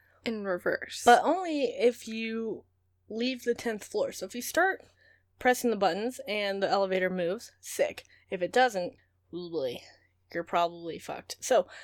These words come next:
Speaker 2: um, the order that you go in is four, two, six, two, ten, five.
Speaker 1: Mm-hmm.
Speaker 2: When you reach the fifth floor again, you press the button for the first floor, just like you did before, and the elevator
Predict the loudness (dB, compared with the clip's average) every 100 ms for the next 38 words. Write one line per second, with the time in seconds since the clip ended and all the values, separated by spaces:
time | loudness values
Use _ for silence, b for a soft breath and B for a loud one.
0 | B B 4 4 4 8 10 8 4 0
1 | 4 4 6 4 2 0 0 0 2 4
2 | 4 2 0 2 2 0 -4 -14 2 2
3 | 2 -2 -2 -2 0 -4 -8 -14 -4 -2
4 | -2 -6 0 0 0 -6 -12 -18 _ _
5 | -12 -10 -8 -8 -10 -14 _ 2 4 4
6 | 0 -4 2 0 2 2 4 4 2 0
7 | 2 2 4 2 2 2 2 0 0 -2
8 | -2 -2 0 2 2 0 -4 -4 -2 0
9 | 0 0 0 0 0 -2 0 8 8 8
10 | 4